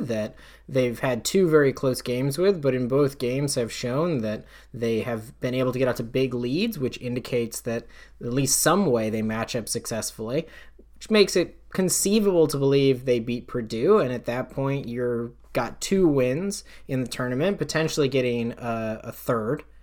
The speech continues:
I doubt they're going to win the tournament, to be clear, but I suppose you could be wildly optimistic on that front.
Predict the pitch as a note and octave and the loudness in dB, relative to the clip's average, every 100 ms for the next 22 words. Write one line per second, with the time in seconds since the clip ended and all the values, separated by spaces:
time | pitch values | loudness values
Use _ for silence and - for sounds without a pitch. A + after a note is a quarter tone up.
0 | - - - - - - - - B2 B2+ | -20 -20 -20 -20 -20 -20 -20 -10 -4 -2
1 | A#2+ A#2+ A2+ B2 A2+ A2 G#2 A#2 A2 A2 | 2 2 2 -2 -2 -2 -4 -4 -4 -4
2 | G#2+ G#2 A2 G#2 G2+ G#2 - B2 G2+ - | -4 -6 -8 -8 -10 -14 -14 -12 -8 0
3 | E3+ F#3+ B2 A2 A2 - A#2+ A2 A2 A2 | 2 2 0 -2 -4 -2 -2 -2 -4 -4
4 | G#2+ A2 G#2+ A2 G2+ A2+ A2 - G#2+ G2+ | -2 -2 -2 -4 -6 -8 -8 -8 -8 -8
5 | G#2 G#2 - C#3+ | -8 -10 -8 -6